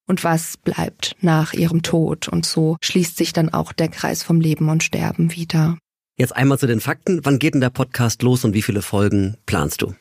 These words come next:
Speaker 1: Wir starten am sechsundzwanzigsten November, am Toten Sonntag. Und dann gibt es wöchentlich immer eine neue Folge. Wir planen erstmal mit fünf Protagonisten, mit vier Männern und einer Frau. Und, äh, haben uns auch ganz bewusst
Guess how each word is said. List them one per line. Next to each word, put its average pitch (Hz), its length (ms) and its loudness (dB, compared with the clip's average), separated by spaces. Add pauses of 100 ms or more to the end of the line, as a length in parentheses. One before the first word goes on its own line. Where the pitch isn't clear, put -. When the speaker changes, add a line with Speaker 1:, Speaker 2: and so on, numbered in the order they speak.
(160)
Speaker 1:
Wir 262 240 2
starten 202 340 0
am 175 140 2
sechsundzwanzigsten 185 840 -2
November, 196 800 0 (300)
am 180 180 0
Toten 214 360 0
Sonntag. 247 680 -2 (320)
Und 196 160 0
dann 196 160 2
gibt 208 200 -4
es 175 160 -6
wöchentlich 190 680 0
immer 165 220 2
eine 165 240 2
neue 165 260 2
Folge. 247 560 -2 (600)
Wir 190 120 2
planen 175 260 0
erstmal 175 300 -2
mit 165 160 -2
fünf 226 400 2
Protagonisten, 180 840 -2 (300)
mit - 160 -4
vier 208 300 0
Männern 196 400 2
und 185 200 -4
einer 170 260 2
Frau. 214 440 0 (360)
Und, 196 500 2
äh, 180 140 -2
haben 190 240 0
uns 214 100 -4
auch - 160 -6
ganz 196 220 0
bewusst 196 560 -2